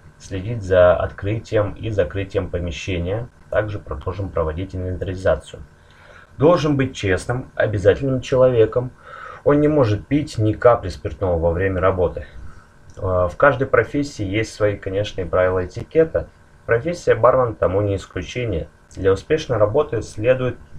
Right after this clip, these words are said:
не болтать со своими сотрудниками, уметь слушать своих гостей и поддерживать с ними разговор, но всегда соблюдать дистанцию, быть способным уменьшать дозу алкоголя опьяневшему гостю и отказаться от заказа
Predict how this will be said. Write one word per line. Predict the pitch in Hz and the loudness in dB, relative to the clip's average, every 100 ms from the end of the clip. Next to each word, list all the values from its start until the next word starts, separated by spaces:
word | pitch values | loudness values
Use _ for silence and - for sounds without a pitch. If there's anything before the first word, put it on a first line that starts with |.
| - - - | -18 -20 -8
не | 127 127 | -4 4
болтать | 117 113 - 123 - | 4 6 6 6 6
со | 82 | -8
своими | - 92 82 | -6 -4 -4
сотрудниками, | 80 80 104 90 78 71 - - - - - | -6 -4 -4 -4 -4 -8 -12 -18 -20 -20 -12
уметь | 92 98 156 | -4 -2 -2
слушать | 156 117 127 - 107 | -4 -6 -6 -6 -8
своих | - 113 107 | -2 0 0
гостей | 110 107 - 117 117 - | -2 -4 -8 -10 -10 -12
и | - | -10
поддерживать | - 101 85 101 101 95 - | -2 0 2 0 0 -4 -6
с | |
ними | 90 87 | -6 -2
разговор, | 90 87 82 98 87 78 - - - - - - | -2 -2 4 4 4 -2 -6 -20 -20 -20 -12 2
но | 120 165 | 4 4
всегда | - 104 104 120 | 2 2 6 6
соблюдать | - 98 87 92 87 | 2 -4 0 0 0
дистанцию, | 98 - 95 82 - 64 69 | -6 2 2 2 -8 -12 -10
быть | 82 113 139 | -6 -4 -2
способным | - 104 - 104 127 131 127 - | 2 2 4 6 6 4 -2 -4
уменьшать | 98 90 85 123 110 | -6 -6 2 2 2
дозу | 98 104 101 | 2 4 4
алкоголя | 95 92 95 95 101 92 - | 2 2 0 2 2 2 0
опьяневшему | 87 98 98 92 - 92 85 | -6 -6 -2 -4 -4 -6 -6
гостю | 80 127 135 - 101 | -2 -2 -2 -4 2
и | |
отказаться | 117 - 82 82 98 - | 2 2 0 4 2 2
от | 87 | 0
заказа | 85 80 82 85 90 | 0 -2 0 -2 -2